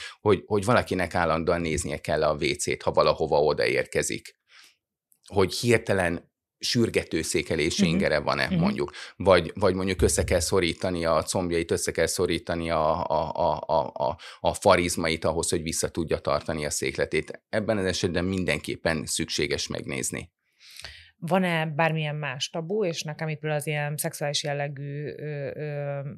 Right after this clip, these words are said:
Speaker 2: problémák, ö, merültek még föl, hogy valószínűleg azokról sem nagy, ö, lelkesedéssel beszélnek az emberek.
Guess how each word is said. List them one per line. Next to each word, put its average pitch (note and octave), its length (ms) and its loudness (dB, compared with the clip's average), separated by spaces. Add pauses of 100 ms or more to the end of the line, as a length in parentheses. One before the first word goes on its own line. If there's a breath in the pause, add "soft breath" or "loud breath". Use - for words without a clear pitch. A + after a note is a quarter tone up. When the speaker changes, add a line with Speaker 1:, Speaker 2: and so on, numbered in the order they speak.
Speaker 2:
problémák, C#3+ 760 -4
ö, C#3 300 -8
merültek D3 560 -4
még C#3+ 200 -10
föl, C#3+ 260 -4
hogy D3 160 -8
valószínűleg C3+ 440 -8
azokról - 340 -14
sem G#2 320 -10 (800)
nagy, D3+ 360 -2
ö, C3 320 -6
lelkesedéssel C#3+ 680 -4
beszélnek D#3+ 480 -10
az D#3+ 120 -10
emberek. D#3+ 420 -4